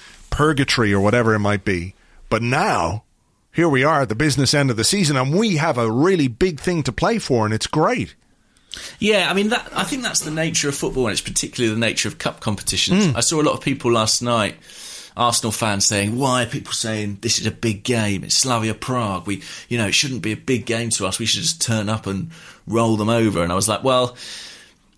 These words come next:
Speaker 2: that's not how it works for me." I just think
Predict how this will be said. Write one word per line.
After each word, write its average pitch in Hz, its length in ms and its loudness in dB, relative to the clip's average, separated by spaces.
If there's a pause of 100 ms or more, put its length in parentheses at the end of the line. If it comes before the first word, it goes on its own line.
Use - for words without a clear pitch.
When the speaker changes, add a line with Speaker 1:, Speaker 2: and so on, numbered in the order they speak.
(320)
Speaker 2:
that's 160 440 0
not 139 440 0
how 123 320 -2
it - 240 -2
works 107 600 0
for 90 120 -4
me." 82 380 -4 (100)
I 104 100 0
just 135 240 0
think 127 380 -2